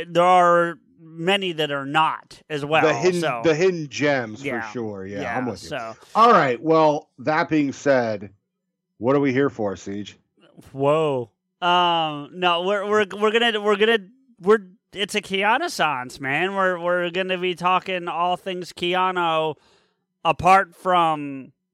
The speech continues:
Speaker 1: The Matrix, uh, Bill and Ted, and John Wick. Those are the three things that we're not discussing tonight.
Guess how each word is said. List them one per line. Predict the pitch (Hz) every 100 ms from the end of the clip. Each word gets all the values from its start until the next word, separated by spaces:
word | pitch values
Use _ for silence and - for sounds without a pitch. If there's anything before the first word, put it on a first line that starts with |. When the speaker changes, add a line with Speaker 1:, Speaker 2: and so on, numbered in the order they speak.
| -
Speaker 1:
The |
Matrix, | 147 185 185 214 226 - - - _ _ _ _ _ _ _ _
uh, | 165 165 160 156 156 156 156
Bill | 143 185 226
and | 190
Ted, | 180 165 165
and | 160 160 147
John | 165 151 151
Wick. | 151 113 - -
Those | 170 147 156 147
are | 160 151
the | 147 143
three | 165 165
things | 143 165 147
that | 147
we're | 143
not | 139 139 151 151 131
discussing | 131 - 143 - 131
tonight. | 120 135 123 113